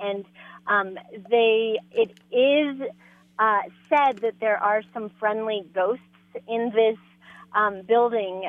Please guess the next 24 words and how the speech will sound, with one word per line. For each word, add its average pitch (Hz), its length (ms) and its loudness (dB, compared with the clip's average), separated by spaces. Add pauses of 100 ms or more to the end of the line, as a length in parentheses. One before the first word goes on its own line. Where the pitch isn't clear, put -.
(120)
um, 185 420 -2
which, 214 200 0 (160)
you 220 120 -6
know, 208 160 -4
when 208 140 -4
you 208 140 -2
live 220 160 2
in 208 100 -4
downtown 202 500 -2
Denver, 190 360 -6 (160)
that 190 220 -2 (100)
very 208 260 2
well 190 220 2
can 185 180 -16
happen. 190 560 -4 (440)
Um, 220 300 0 (140)
and 262 260 2
my 269 140 0
question 359 640 -4
is, 277 400 -2 (240)
you 269 140 -4
know, 262 60 -8 (120)
there 285 140 4
was 277 160 0